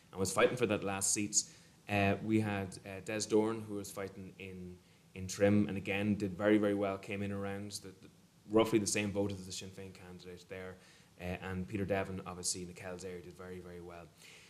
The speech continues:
The, the, the counts are a phenomenal mix of,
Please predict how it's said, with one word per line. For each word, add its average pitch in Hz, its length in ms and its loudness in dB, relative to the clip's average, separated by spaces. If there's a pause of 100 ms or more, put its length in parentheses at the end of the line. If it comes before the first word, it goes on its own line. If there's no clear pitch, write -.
(140)
The, 127 120 6
the, 127 160 0
the 131 140 2
counts 220 580 6 (120)
are 107 480 4 (1200)
a 98 440 0
phenomenal 127 680 4
mix - 600 -4 (140)
of, 92 380 -6